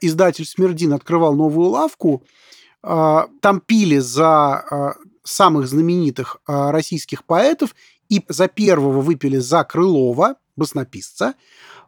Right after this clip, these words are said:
а второй был, за кого выпили, был Жуковский, и только третий — это был Пушкин. Это, разумеется, все сейчас не имеет никакого значения,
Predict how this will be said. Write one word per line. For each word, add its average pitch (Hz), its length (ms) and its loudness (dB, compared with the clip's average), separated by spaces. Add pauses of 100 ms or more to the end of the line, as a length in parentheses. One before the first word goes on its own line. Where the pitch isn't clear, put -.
(160)
а 151 420 2 (160)
второй 262 800 2
был, 143 400 0
за 139 140 -4
кого 156 200 2
выпили, 254 340 0
был 208 180 -2
Жуковский, 202 800 -2 (240)
и - 80 -6
только 170 360 -4
третий — 226 760 0 (180)
это 151 220 -6
был 151 240 -2
Пушкин. 156 640 -6 (380)
Это, 240 200 0
разумеется, 220 640 0
все 190 460 0
сейчас - 440 -2
не 156 160 2
имеет 175 280 2
никакого 285 480 0
значения, 165 600 -2